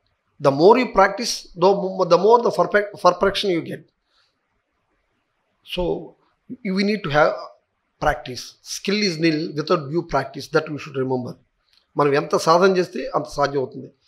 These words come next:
For that you should be able to identify your own problem. ఎప్పుడైతే విద్యార్థి దశలో నాకు ఈ లోపం ఉంది, ఒక language నాకు మంచి, మంచి language కావాలి, మంచి భాష వ్యక్తీకరణ శక్తి సామర్థ్యాలు నాలో ఉండాలి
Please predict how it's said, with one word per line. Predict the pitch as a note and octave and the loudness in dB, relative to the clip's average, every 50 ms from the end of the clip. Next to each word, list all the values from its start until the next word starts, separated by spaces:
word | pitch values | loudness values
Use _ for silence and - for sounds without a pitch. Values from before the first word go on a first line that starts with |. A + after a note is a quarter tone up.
| _ _ _ _ _ _ - G3 | _ _ _ _ _ _ 4 4
For | G3+ G3+ | 6 6
that | C4+ - - - | 6 2 2 0
you | G#3+ G3 | -4 -2
should | - A3+ F#3+ F#3+ | -2 -4 -2 0
be | A3 G#3 G3 | 4 4 4
able | G3+ G3+ G#3 | 4 4 2
to | A#3 G#3+ | 2 2
identify | - G#3+ B3+ A3+ - B3 B3+ A#3+ | 2 2 0 0 0 2 2 4
your | A3 G3 F#3 F#3+ | 4 6 6 6
own | G3 F#3+ | 4 4
problem. | - F#3 E3 D3+ C#3 - - - _ _ _ _ _ _ - - | 4 4 4 4 2 -2 -8 -12 _ _ _ _ _ _ -4 -2
ఎప్పుడైతే | D3 - - G#3+ A3 A3 G3 A#3+ | -2 2 6 6 6 6 4 -2
విద్యార్థి | A3+ F3 D3+ D3 C#3 F#3+ G3 F#3+ F#3+ | -4 -4 -4 2 6 6 8 8 6
దశలో | G3 F#3+ - G3 E3+ E3 F3+ | 2 2 2 2 2 2 4
నాకు | E3 E3+ E3 E3 E3+ | 4 4 4 4 2
ఈ | |
లోపం | E3 D3+ E3 E3+ D#3+ D#3+ D#3 | 6 8 8 8 8 4 0
ఉంది, | D3 D3 C#3+ C#3+ B2+ - - _ _ _ _ _ _ _ - - | 0 0 0 -4 -4 -6 -12 _ _ _ _ _ _ _ -4 -2
ఒక | C#3+ D3+ | 2 2
language | C#3+ C#3 D3+ D#3+ F#3+ G#3+ G#3+ G3 | 6 6 6 6 6 4 4 4
నాకు | F#3+ D#3+ C#3 | 4 4 2
మంచి, | C#3 C#3+ C#3 C3 - - - | 2 -2 -4 -4 -6 -6 -2
మంచి | D3 D#3 F3 E3 D#3 | 0 0 0 0 0
language | D3 C#3+ D3+ E3+ F#3 F3 D#3+ | 2 2 2 4 2 2 0
కావాలి, | - - C#3+ C3 C3 B2+ - - - _ _ _ _ _ _ - | 0 -2 -2 -2 -2 -4 -6 -12 -18 _ _ _ _ _ _ -2
మంచి | D3+ E3 - F3+ | -2 -2 -2 -4
భాష | D3 A#2+ - - - - | -2 2 2 2 4 2
వ్యక్తీకరణ | F3+ D3 D#3 D#3 - A#3+ A3 - A#3+ G#3 | 0 -2 -2 -4 -4 -4 -4 -2 -2 -2
శక్తి | G3 - - D#3+ - | -2 -4 -6 -8 -4
సామర్థ్యాలు | - F3 E3 E3 E3 D#3+ E3+ D#3+ D3+ | -2 0 0 0 0 0 0 0 2
నాలో | C#3 C#3 C#3 | 2 0 0
ఉండాలి | C3 B2+ B2+ C#3+ - F#2 - | -2 -4 -6 -8 -10 -12 -16